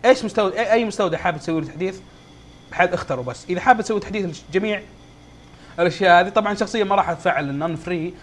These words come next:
اللي هي البرمجيات غير حره، ولكن قد يكون لك هدف معين من البرمجيات الغير حره او الريستريكتد، فممكن تسوي الابديت من هنا. اوكي، اللي عليك تسويه انك تنتظر لحد ما انه يخلص مسوي عمليه الابديت لل-، شو اسمه، المستودعات الخاصه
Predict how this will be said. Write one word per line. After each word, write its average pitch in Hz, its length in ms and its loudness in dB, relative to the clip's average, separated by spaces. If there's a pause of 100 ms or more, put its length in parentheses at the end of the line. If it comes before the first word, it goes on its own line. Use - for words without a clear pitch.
(160)
اللي 139 120 -2
هي 147 60 -4
البرمجيات 151 460 -4
غير 151 140 -2
حره، 147 280 -4
ولكن 262 360 0 (320)
قد 220 120 4
يكون 220 240 -2
لك 185 200 -4
هدف 156 280 0
معين 135 340 -4
من 180 120 -2
البرمجيات 185 520 -2
الغير 180 260 -2
حره 170 240 -4
او 170 100 0
الريستريكتد، 185 540 -6 (300)
فممكن 190 260 0
تسوي 180 180 -2
الابديت 156 360 -2
من 131 100 -6
هنا. 113 140 -12
اوكي، 185 320 -6 (280)
اللي 175 120 -2
عليك 269 220 2
تسويه 240 320 0
انك 214 140 -6
تنتظر 220 320 0
لحد 185 220 0
ما 190 100 -2
انه 185 140 -4
يخلص 190 500 0
مسوي 160 280 -2
عمليه 165 300 -2 (320)
الابديت 160 400 0
لل-، 131 720 -4
شو 160 60 -6
اسمه، 110 220 -14
المستودعات 180 600 -2
الخاصه 170 520 -4